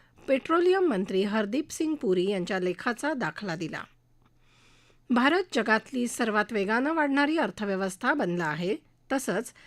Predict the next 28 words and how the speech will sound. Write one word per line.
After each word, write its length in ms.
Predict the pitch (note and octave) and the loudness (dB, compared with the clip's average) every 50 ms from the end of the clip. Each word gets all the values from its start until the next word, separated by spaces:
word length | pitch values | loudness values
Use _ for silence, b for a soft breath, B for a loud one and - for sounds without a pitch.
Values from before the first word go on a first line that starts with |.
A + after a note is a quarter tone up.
| B B B | B B B
एक 220 | - C#4 C4+ A#3+ A#3 | 4 4 4 4 2
धोरणात्मक 680 | G#3+ G#3 G#3 A3+ A#3+ C#4 D#4 D4+ - D#4 E4+ F#4+ F#4 | 2 2 4 4 4 2 2 0 0 -2 -2 -2 -2
शक्ती 400 | - - A#3 F#3 - _ A#3+ A3+ | -2 -4 -4 -4 -4 _ -2 0
म्हणूनही 460 | G#3+ G#3 G#3 G#3 G#3 G3+ G3 A3 C#4+ | 0 0 0 0 0 0 0 0 0
उदयाला 460 | F4 D4+ G3+ G3 F#3+ F#3+ F3 F3 F#3 | 0 0 0 0 0 0 0 -2 0
येत 260 | F#3 F3+ F3 F3 - F3 | 0 0 -2 -2 -4 -6
आहे, 280 | D#3 D#3+ C4+ A3+ A3 - b b b b b b - | -6 -4 -2 -4 -4 -4 b b b b b b -2
असं 280 | C4 B3 - - A#3+ | -2 -2 0 0 -2
पुरी 320 | A3+ - - C#4 D4 D#4+ E4+ | -2 0 -2 0 2 4 4
यांच्या 320 | F4+ A3 F#3+ F#3+ - G3+ | 4 2 0 -2 -2 -2
लेखात 400 | F3+ F3 E3+ D#3+ - - A3 B3 B3+ - | -2 -2 -4 -4 -2 -2 -2 -2 -2 -2
म्हटलं 300 | A#3+ G#3 F#3+ - - D#3+ | -2 -2 -2 -2 -4 -4
आहे. 380 | D#3 D3 C#3+ E3 F3 - - _ _ _ _ _ b b b b b b b - | -4 -4 -4 -6 -8 -10 -12 _ _ _ _ _ b b b b b b b 0
ऊर्जा 300 | C4+ B3 A#3 G3+ A3+ A3 | 0 0 2 2 2 0
क्षेत्र 460 | G#3 - - A3+ F#3+ F#3 - G#3+ C4+ | 0 0 -4 -4 -4 -4 -2 0 0
देशाच्या 520 | D#4+ C#4+ A3+ F#3+ - B3 G#3 G3 - G#3+ G3 | 2 2 2 2 2 -2 -2 -2 -2 -2 -2
विकासासाठी 760 | F#3 F3+ F3+ - A#3 B3+ - D4+ D4 D4 D#4 C#4+ C4+ D#4 D#4+ | -2 -4 -2 0 -2 -2 0 -2 -4 -2 -2 -4 -2 0 -2
महत्त्वाचं 560 | F4 D#4+ G#3+ G3+ G3 F#3+ A3 F#3 F3 F3 - F#3 | 0 0 0 -2 -2 -4 -4 -6 -6 -4 -4 -4
असून 380 | G3+ A3+ - D#4 A3 G3 G#3+ B3+ B B B B B B B B3 | -4 -4 -4 -4 -2 -2 -2 -4 B B B B B B B 2
गेल्या 260 | A#3 A3 A3 G#3+ G3+ | 2 4 4 4 0
दहा 260 | G3+ G3+ G3 G3+ C#4 | 0 0 0 0 2
वर्षात 380 | D4 D#4 D#4+ D4+ - - E4 F4 - - | 2 2 0 0 0 -2 -2 -4 -2 -2
केलेल्या 400 | D4 A3 G3 G3 G3 F#3 F#3+ F#3 | -2 0 0 0 0 0 -2 -2
कामाच्या 460 | F#3 - F#3+ E3+ E3+ F3 E3+ - G3+ | -2 -4 -4 -2 -4 -6 -4 -4 -6
पायावर 580 | F#3 - F#3+ F3+ G3 G3+ G#3+ A#3 C4+ D4 E4 F#4 - b b b b b b | -4 0 0 0 2 0 0 0 2 0 0 -2 -4 b b b b b b
या 180 | B3+ B3+ C#4 E4 | 2 4 4 4
क्षेत्रात 520 | F4 - - A#3 F3 - - F#3 F#3+ G3+ G3+ - | 2 0 -4 -4 -4 -2 -2 -2 -2 -2 -2 -6
संरचनात्मक 840 | - - C#4+ D#4 F4 F4 E4 - - D#4+ D4+ D4+ D4 - D4+ D#4+ | -4 -2 0 0 2 0 -2 -2 -2 -2 -2 -2 -2 -2 -6 -6